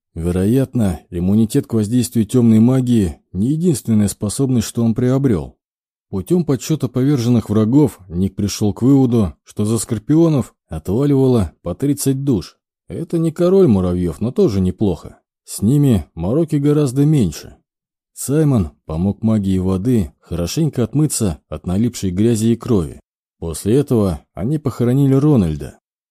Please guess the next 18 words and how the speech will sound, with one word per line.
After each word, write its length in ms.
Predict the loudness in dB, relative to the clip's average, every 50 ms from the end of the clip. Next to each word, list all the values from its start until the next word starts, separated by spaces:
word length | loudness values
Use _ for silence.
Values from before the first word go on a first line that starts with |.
| _ _
Сенсей 500 | -20 -12 -8 -8 -6 -6 -4 -2 0 0
испепелил 540 | 0 -2 -4 -4 -2 -2 0 2 2 2 0
тело 260 | 0 0 2 2 2
проводника 600 | 0 0 0 0 2 4 2 2 2 0 -2 0
дотла. 580 | 2 0 -2 0 0 -2 0 0 -2 -6 -10 _ _ _ _ _ _ _ _ _ _ _ _
Куропатка 580 | _ -8 -6 -6 -6 -4 -4 -4 -4 -2 -2 -2
Матильда 760 | -2 0 -2 -2 0 2 2 4 4 4 2 0 0 -4 _ _
так 260 | -8 -8 -8 -2 0
и 60 | 2
не 140 | 4 4 4
вернулась. 640 | 6 4 4 4 4 4 4 2 0 -4 -12 -18 _ _ _ _ _ _ _ _ _ _ -12
Вероятно, 560 | -8 -6 -4 0 0 0 0 -2 -2 -2 -4
отправилась 520 | -4 -4 -4 -2 0 2 2 0 0 -2 -4
рассказывать 500 | -6 -6 -4 -4 -2 0 2 0 0 0
сородичам 720 | -2 -2 0 2 0 0 -2 -4 -2 -2 -2 -2 -4 _ -14
о 100 | -12 -12
своих 360 | -6 -2 0 0 0 -2 0
приключениях. 840 | -4 -4 0 0 0 0 0 0 0 0 0 0 -4 -8 -12 _ _